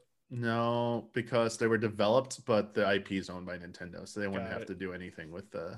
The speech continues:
Speaker 1: with Capcom. Capcom
Speaker 2: Dude,
Speaker 1: has
Speaker 2: that's
Speaker 1: the
Speaker 2: so
Speaker 1: number of
Speaker 2: wild,
Speaker 1: rights.
Speaker 2: man. Zelda games developed by Capcom.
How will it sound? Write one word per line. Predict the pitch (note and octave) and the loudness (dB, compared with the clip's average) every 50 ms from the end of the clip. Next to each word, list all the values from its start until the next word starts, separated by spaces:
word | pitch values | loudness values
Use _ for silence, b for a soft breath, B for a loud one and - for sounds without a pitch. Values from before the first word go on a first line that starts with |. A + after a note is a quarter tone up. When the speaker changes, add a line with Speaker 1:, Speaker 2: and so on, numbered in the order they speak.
| A2 - | -14 -14
Speaker 1:
with | A#2 - - | -14 -14 -8
Capcom. | - G2 D2+ - - - - C#2+ C#2 F#2 - _ _ - | -8 -8 -8 -8 -10 -14 -16 -16 -16 -18 -20 _ _ -14
Capcom | A2 G#2 | -12 -8
Speaker 2:
Dude, | - E3+ D3 | -6 -4 -2
Speaker 1:
has | C3+ D#3 | 0 0
Speaker 2:
that's | G3 - | 0 0
Speaker 1:
the | - | 0
Speaker 2:
so | - - D4 | 2 2 2
Speaker 1:
number | A3 C#3 F#2+ | 0 0 -2
of | F#2 | 0
Speaker 2:
wild, | G#2 C3 C#3+ C3+ B2+ B2+ | 2 2 4 4 4 2
Speaker 1:
rights. | B2 B2 | 0 0
Speaker 2:
man. | C3 C3 C3 C3+ C3 | -2 0 0 -2 -2
Zelda | - C3+ C3 C3+ D3 D#3 | -2 -2 0 0 0 0
games | D3+ E3 E3+ D3+ C#3 | 0 0 0 -2 -2
developed | - C3+ A#2+ A#2+ A#2+ C3 C3 - | -4 -6 -6 -4 -6 -6 -6 -8
by | C3 A#2+ | -8 -8
Capcom. | - - - A#2 B2 - - - A2+ A2+ A2+ A2+ B2+ | -8 -8 -6 -6 -6 -6 -8 -8 -10 -8 -10 -12 -12